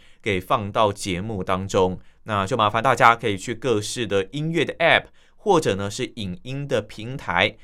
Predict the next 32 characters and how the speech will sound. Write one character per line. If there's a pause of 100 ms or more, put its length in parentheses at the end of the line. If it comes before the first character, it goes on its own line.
(240)
找
到
生
物
股
长
这
一
首
《笑
中
带
泪》， (220)
应
该
呢 (280)
会
给
你
更
多 (140)
不
一
样
的
一
个 (100)
音
乐
感
受
哦。